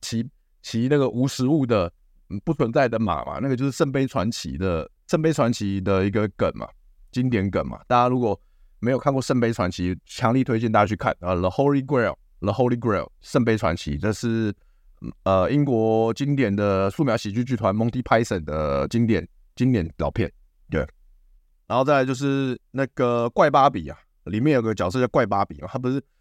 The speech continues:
从哪里，走，走哪里都要用翻，翻筋，翻跟斗的方式来走嘛。那个，那个，我觉得那个造型跟他的走路的方式，就是，就是在致敬《银翼杀手》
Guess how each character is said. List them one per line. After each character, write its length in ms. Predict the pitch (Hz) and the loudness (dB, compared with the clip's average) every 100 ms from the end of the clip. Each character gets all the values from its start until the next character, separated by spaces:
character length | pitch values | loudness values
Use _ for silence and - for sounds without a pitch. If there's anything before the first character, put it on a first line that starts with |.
| - | -14
从 180 | - 139 | -2 2
哪 160 | 143 147 | 2 2
里， 180 | 131 135 _ _ | 0 -4 _ _
走， 160 | - | -10
走 220 | 127 113 156 | -2 2 4
哪 120 | 143 | 4
里 120 | 135 | 4
都 80 | 117 | 4
要 100 | 131 | 4
用 160 | 131 | 2
翻， 300 | 123 123 123 113 | 0 -2 -2 -2
翻 140 | 135 127 | 0 0
筋， 200 | 123 117 | -4 -6
翻 200 | - 131 | -2 -2
跟 160 | 131 135 | 0 -2
斗 160 | 104 | -4
的 60 | 87 | -4
方 180 | 98 104 | -2 -2
式 120 | 113 | -2
来 140 | 92 92 | -4 -4
走 220 | 101 69 | -6 -6
嘛。 120 | 57 - _ _ _ _ - | -10 -18 _ _ _ _ -4
那 140 | 139 | 0
个， 140 | 143 127 | 2 2
那 100 | 147 | 0
个， 380 | 139 117 110 - | 0 0 -2 -6
我 120 | 95 | -6
觉 80 | 120 | -2
得 80 | 131 | -2
那 60 | |
个 40 | 135 | 0
造 260 | 190 127 | 4 4
型 200 | 110 101 | 2 -2
跟 100 | 107 | 0
他 160 | 117 113 | 2 0
的 100 | 113 | 0
走 200 | 101 92 | -2 -2
路 80 | 120 | -2
的 80 | 107 | -2
方 160 | 104 | -2
式， 160 | 110 104 | -2 -2
就 140 | 110 | -2
是， 160 | 110 107 _ _ _ _ _ | -2 -4 _ _ _ _ _
就 120 | - 113 | -4 -2
是 160 | 120 | 0
在 160 | 113 117 | 0 0
致 200 | - 107 | -2 -6
敬 320 | 120 104 98 - | -4 -4 -4 -6
《银 160 | 107 | -4
翼 120 | 120 120 | -2 0
杀 220 | 110 107 | 0 0
手》 160 | 98 | -2